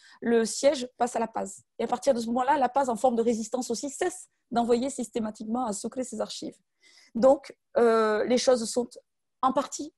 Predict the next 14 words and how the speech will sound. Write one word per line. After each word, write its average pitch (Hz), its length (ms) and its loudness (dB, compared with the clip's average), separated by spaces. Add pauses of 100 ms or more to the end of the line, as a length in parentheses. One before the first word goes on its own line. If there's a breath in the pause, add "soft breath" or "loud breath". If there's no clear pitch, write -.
à 226 80 -2
Sucre, 233 420 -6 (560)
en 202 100 -10
partie 220 440 -6
à 214 80 -4
La 208 80 0
Paz, 269 280 -2
mais 240 140 -4
à 247 60 -8
La 247 80 -6
Paz 269 320 0
un 233 40 -4
peu 233 120 -6
partout. - 340 -8